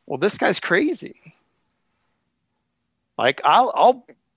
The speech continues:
I'll represent you in the same way in terms of your ideology. I'll vote for the same things, but,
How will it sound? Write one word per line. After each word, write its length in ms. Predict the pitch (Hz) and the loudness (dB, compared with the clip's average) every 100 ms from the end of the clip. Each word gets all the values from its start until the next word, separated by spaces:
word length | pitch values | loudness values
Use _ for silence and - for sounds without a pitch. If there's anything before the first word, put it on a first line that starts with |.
| - | -2
I'll 220 | 147 220 | 2 2
represent 560 | 202 226 196 170 185 175 | 2 0 0 0 -2 -2
you 100 | 175 | -2
in 120 | 160 | -2
the 60 | |
same 360 | 143 165 170 160 | -2 0 0 0
way 320 | 127 175 220 | 2 2 2
in 140 | 143 131 | 0 -2
terms 320 | 143 139 135 | -4 -4 -4
of 140 | 131 | -4
your 160 | 131 123 | 0 2
ideology. 680 | 123 120 127 214 196 - 110 | 2 4 4 4 2 -2 -4
I'll 140 | 156 | -4
vote 280 | 123 156 - | 0 -2 -2
for 100 | 160 | -10
the 140 | 139 | -16
same 320 | 127 131 117 110 | -10 -8 -6 -6
things, 540 | 143 208 107 101 - | -4 -4 -4 -10 -16
but, 320 | - 131 131 | -4 0 0